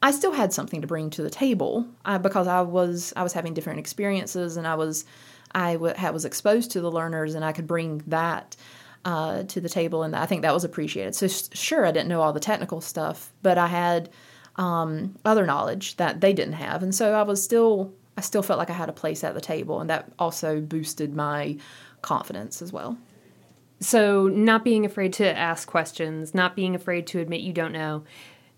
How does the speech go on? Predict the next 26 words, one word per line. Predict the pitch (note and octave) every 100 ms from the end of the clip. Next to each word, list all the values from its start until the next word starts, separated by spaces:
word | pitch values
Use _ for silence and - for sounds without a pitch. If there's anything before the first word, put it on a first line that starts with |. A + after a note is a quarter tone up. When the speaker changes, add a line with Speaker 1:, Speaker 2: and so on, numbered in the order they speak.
| _ -
Speaker 2:
and, | G#3+ G3 F#3+ F#3 F#3 F3+ F3 - _ _ _ _ _
and | A3 G#3
also | - G3+ A#3 A3+ A#3 G#3 G3
having | G3 G3+ F#3+
confidence | F#3 G3 A3 G#3+ F3 F3
in | - G3
the |
skills | F#3 - F#3+ F#3 F#3
that | F3
you | E3 F#3 F3+
do | D#3 C4 D#4+
have | D3 - -
and | - F3+
not | F3 F3
being | F#3+ F3+ E3+
able, | E3+ E3 D#3+ D#3+ E3 -
or | - F#3 F3+
not | E3 F#3
being | F3+ E3+
afraid | E3 E3 F3+ F3 E3
to | -
speak | D#3+ - F3+ -
up | E3 F#3
about | D#3+ D3+ D3+
those | E3 D#3
things, | - D#3 D3 E3+